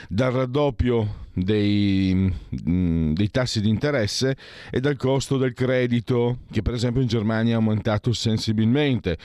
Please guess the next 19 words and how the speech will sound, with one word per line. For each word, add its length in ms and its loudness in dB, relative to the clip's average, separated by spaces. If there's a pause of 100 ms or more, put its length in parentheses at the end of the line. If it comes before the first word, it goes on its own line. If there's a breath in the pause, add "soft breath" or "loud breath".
(260 loud breath)
Ciò 160 0
potrebbe 560 0
significare 800 0
che 100 -2
le 100 2
banche 540 2 (460 loud breath)
preferiscano 1080 0
investire 600 2
in 80 0
titoli 360 0
di 120 2
Stato 600 0
e 80 2
non, 380 2 (400 loud breath)
eh, 180 2
nell'economia, 720 2
nella 160 0
finanza, 800 0 (140)
quindi 440 2